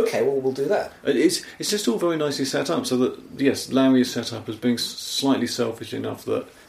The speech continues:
Speaker 2: he's prepared to allow, to want the weekend to continue. Richard, every time he thinks about calling the police, Gwen turns up and
Speaker 1: Yeah.
Speaker 2: distracts him. Yeah, it's all very, very well plotted.
Speaker 1: Why is this film not better regarded?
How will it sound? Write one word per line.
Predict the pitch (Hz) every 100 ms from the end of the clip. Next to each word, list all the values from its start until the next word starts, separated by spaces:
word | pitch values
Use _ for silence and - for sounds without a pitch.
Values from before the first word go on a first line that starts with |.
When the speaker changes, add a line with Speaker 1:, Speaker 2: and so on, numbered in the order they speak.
| -
Speaker 2:
he's | 117 120
prepared | 107 110 110 -
to | 107
allow, | 110 104
to | - 107
want | 110 117
the |
weekend | 107 104 107
to | 98
continue. | 104 90 107 113 113 - - - - -
Richard, | 117 131 131 - 120 - - - - -
every | 135 127
time | 127 123 110
he | 117
thinks | 120 104
about | 110 -
calling | 113 113 110
the |
police, | 104 - 113
Gwen | - 120 110 107
turns | - 98 101 95
up | 92 -
and | -
Speaker 1:
Yeah. | 117 104
Speaker 2:
distracts | 120 - - 135 -
him. | 120
Yeah, | 175 156 127
it's | - -
all | 160 156 139 -
very, | 123 135 139 135 135
very | 131 131 131
well | 131 135
plotted. | 135 147 143 110 - _ _ _ - -
Speaker 1:
Why | - 156 233
is | 240 -
this | 208 -
film | 135 139 101
not | 135 -
better | 143 - 160
regarded? | 170 208 320 - -